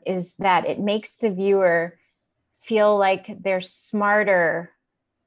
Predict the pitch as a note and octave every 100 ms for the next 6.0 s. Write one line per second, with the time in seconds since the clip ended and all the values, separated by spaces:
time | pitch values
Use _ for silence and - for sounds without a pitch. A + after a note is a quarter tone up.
0 | _ _ _ _ _ _ _ _ _ -
1 | F3 F#3+ F3+ E3+ D3+ - - - B3 C#4+
2 | D#4+ D#4 C4+ C4+ - C#4+ - D4 C#4 -
3 | - - A3 A3+ A3 G3 G3 F#3 E3+ F3
4 | F3+ E3 - G3 D#3+ G#3+ A#3 G#3 G#3 G#3
5 | G3 G3 G#3 F#3 E3 - - F3 F3